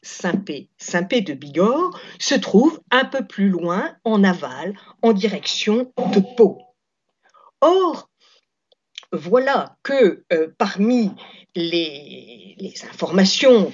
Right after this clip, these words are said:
que reçoit le curé, bien sûr, il s'agit d'aller en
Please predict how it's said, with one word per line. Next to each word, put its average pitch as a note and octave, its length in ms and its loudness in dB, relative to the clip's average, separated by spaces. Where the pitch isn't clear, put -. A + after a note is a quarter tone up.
que E3+ 80 -8
reçoit E3 760 0
le - 300 -20
curé, D4+ 440 0
bien - 240 -8
sûr, D#4 380 -4
il B3+ 140 0
s'agit A#3+ 640 -2
d'aller F#3 540 2
en A3+ 260 2